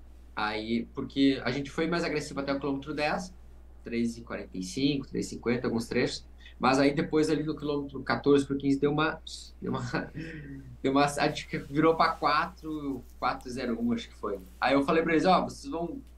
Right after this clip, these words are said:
seguir, vão tentar manter ritmo ou não? Aí ela falou que ia tentar ser campeã, que a ideia é, tipo, ela não quebrar pra ser campeã, porque a, a segunda colocada tava uns quatrocentos, quinhentos metros atrás da nossa. Aí eu falei, ah, então eu vou, vou tentar, né, a-, apertar um pouco o ritmo.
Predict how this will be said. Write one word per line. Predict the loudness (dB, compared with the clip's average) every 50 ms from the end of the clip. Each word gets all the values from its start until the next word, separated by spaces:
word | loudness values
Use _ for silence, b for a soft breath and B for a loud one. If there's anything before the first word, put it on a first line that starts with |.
| -20 -20
seguir, | -18 -16 -6 -4 -2 -2 -2 -2 -2 2 4 4 6
vão | 6 6 4 2
tentar | 2 -2 2 4 4 6
manter | 6 6 4 4 2 0 0
ritmo | 0 0 0 -2 -2 -2 -2
ou | 0
não? | 2 2 2 0 -2 -4 -12 -20 -20 -20 -20 -20 -20 -20 -20 -20 -14 -4
Aí | 0 2 2 2 2 2 0 0
ela | 0 0 0 0 0
falou | -2 -2 0 0 -2 -2
que | -4 -6
ia | -6
tentar | -6 -6 -6 -6 -6 -4
ser | -4 -6
campeã, | -6 -6 -4 -2 0 2 2 2 0
que | 0 -2
a | -4
ideia | -2 0 2 2 0
é, |
tipo, | 0 -4 -6 -6
ela | -2 0 0 0 -2 -4 -8 -14 -18 -12
não | -8 -8 -8 -4
quebrar | -2 0 2 4 4 6 6 6 4 2
pra | 0 -2 -2
ser | -2 -4
campeã, | -6 -6 -2 0 0 0
porque | 0 0 2
a, | 4 4 4 2 0 -6 -16 -20 -16 -6
a | -4 -2
segunda | -2 0 0 0 0
colocada | 0 0 0 2 2 2
tava | 2 0 -2
uns | -4 -2
quatrocentos, | -2 -2 -2 -2 -2 -2 0 0 0 -2 -4
quinhentos | -4 -4 -4 -2
metros | -2 -4 -4 -4 -6
atrás | -4 -2 -2 0
da | 2
nossa. | 2 2 0 0 -4 -10 -18 b b b b b b -20 -20 -20 -20 -20 -20 -20 -20 -20 -20 -20 -20 -20 -20 -4 0
Aí | 0 0
eu | 0
falei, | 0 0 2 2 2
ah, | 2
então | -2 -4 -6 -6 -6
eu | -8
vou, | -8 -6 -4 -2 0 0 -2 -4 -8 -12 -8 -6
vou | -4 0
tentar, | 0 0 0 4 4 6 6 6 4 4
né, | 2
a-, | 2 2 2 0 0 -2 -2 0 0 2 2 2 2 0
apertar | -2 -4 -4 -6 -4 -8
um | -8 -8
pouco | -10 -8 -4 -2
o |
ritmo. | 0 0 0 -2 -6 -10